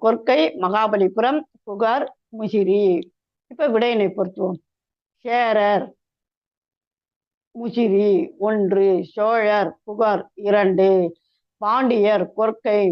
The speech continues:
மூன்று, பல்லவர், மகாபலிபுரம் அது நான்கு.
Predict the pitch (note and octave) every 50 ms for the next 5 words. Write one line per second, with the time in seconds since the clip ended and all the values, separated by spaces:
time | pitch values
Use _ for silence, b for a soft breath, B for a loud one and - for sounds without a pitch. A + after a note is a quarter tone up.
0 | D#3+ - - G#3+ A3 A#3 A#3 A3+ G3+ F3+ F3+ F#3+ F#3+ F#3+ F#3 E3+ E3 - _ _
1 | _ _ _ _ _ - A3 A3 A#3+ C4 B3 G#3 G3+ G3+ G#3+ G3 F3+ - - F#3
2 | G3 F#3+ A#3 B3 B3+ - A#3 G3+ A#3+ - F#3+ F#3+ F#3 F#3 F3 E3+ E3 - F#3+ G3+
3 | G#3 C4+ D#4 - - _ G#3+ G3 F#3 F3+ F#3+ F#3+ F#3 E3+ F3 F#3